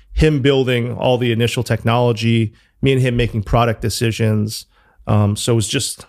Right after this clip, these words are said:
just basically two of us. Then he came out for the launch January thirteen. We launched in Feb thirteen. And, um, yeah, it was just me and him for the first,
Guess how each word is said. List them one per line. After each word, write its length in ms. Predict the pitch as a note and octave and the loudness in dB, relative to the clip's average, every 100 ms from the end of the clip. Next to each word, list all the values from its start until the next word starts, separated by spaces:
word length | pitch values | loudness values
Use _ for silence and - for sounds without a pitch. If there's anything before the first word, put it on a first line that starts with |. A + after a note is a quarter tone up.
| _ | _
just 380 | - A2+ - - - _ | -6 -6 -8 -18 -20 _
basically 440 | C3+ B2+ - A2+ G#2 | -4 -2 -2 -4 -2
two 140 | - | 0
of 80 | G#3 | 0
us. 140 | A#2 | 0
Then 160 | - E3 | 0 0
he 80 | E3+ | 0
came 280 | - C#3 C3+ | 0 0 2
out 240 | D3 B2+ | 0 -2
for 60 | A#2 | -2
the 100 | A2 | 0
launch 540 | A2+ G#2 A#2 - - _ _ - _ _ | 2 0 -2 -6 -12 _ _ -20 _ _
January 920 | - C#3 D3+ D3 C3 A#2+ A#2 A2 G#2+ | 0 2 2 2 2 2 0 0 -4
thirteen. 720 | G#2 A2+ A2+ - G#2+ G2 G2+ | -4 -4 -4 -4 -2 0 2
We 80 | G#2+ | 2
launched 340 | A2 A2+ - | 2 0 -2
in 80 | G#2 | -8
Feb 300 | - A2 G#2 | -4 -4 -2
thirteen. 640 | - G#2 - G#2 G#2 G#2 - _ - - - _ | -4 -4 -4 -2 0 -2 -6 _ -20 -20 -20 _
And, 500 | - A#2 A#2 A2 A2 | 0 2 4 4 2
um, 600 | A2+ A2+ A2 G#2+ G#2 G2+ - _ - - - - - - | 2 2 2 2 0 -2 -6 _ -20 -20 -12 -10 -10 0
yeah, 160 | C3+ | 2
it 40 | A3+ | 2
was 100 | - | 0
just 160 | G3+ | 0
me 140 | E3+ A3 | 2 4
and 100 | E3 | 4
him 160 | G#3 | 2
for 100 | F#3+ | 2
the 80 | B2+ | 0
first, 560 | A#2 D#3 C#3+ - - | 0 0 0 -4 -10